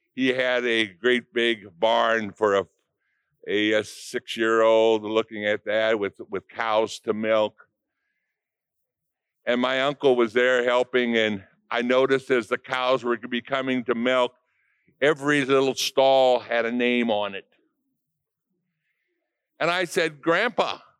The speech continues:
how do they know which stall to, to go to?"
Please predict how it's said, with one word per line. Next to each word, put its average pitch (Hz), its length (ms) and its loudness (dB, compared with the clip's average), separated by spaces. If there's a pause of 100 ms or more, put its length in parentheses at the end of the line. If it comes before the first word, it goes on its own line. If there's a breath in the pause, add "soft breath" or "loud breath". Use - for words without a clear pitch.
(1300)
how 202 180 0
do 220 80 2
they 208 160 2
know 202 180 4
which 185 380 0
stall 214 460 2
to, 127 360 0
to 160 80 0
go 123 300 4
to?" 90 360 -2